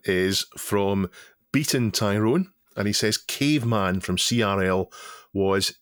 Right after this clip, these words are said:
it says Frogger, I think he means Clo-, uh, Frogger, a, a Frogger clone that I had back in the day on the Specky, and I lost count of the number of other Hunchback, Frogger, Pac-Man ones I had. You really could not move from them, and it felt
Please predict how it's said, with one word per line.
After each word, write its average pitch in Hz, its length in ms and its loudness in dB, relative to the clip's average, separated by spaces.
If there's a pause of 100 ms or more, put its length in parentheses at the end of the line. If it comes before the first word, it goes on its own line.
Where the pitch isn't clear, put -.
(180)
it - 120 -4
says 113 180 0
Frogger, 98 340 0
I 85 40 -2
think 120 160 0
he 131 60 2
means 110 160 0
Clo-, 123 320 0
uh, 101 60 -4
Frogger, 110 360 0 (300)
a, 92 200 0
a 101 40 0
Frogger 135 440 0
clone 104 380 2
that 98 160 0
I 87 60 -2 (180)
had 95 160 -4
back 110 240 -2
in 104 60 0
the 90 80 0
day 95 220 0
on 87 140 -2
the 80 60 0
Specky, 110 460 -2 (260)
and 104 140 0
I - 20 0
lost 113 380 0
count 104 340 0
of 92 80 -4
the 90 100 0
number 104 360 2
of 95 140 -2
other 104 240 0
Hunchback, 107 600 -2 (100)
Frogger, 104 480 0 (380)
Pac-Man 104 560 0
ones 95 240 0
I 90 160 2
had. 90 360 0 (460)
You 98 220 -2
really 120 320 2
could 110 240 -2
not 104 240 0
move 101 280 0
from 98 260 0
them, 90 180 0 (240)
and 80 140 -2
it - 160 -8
felt 107 340 -2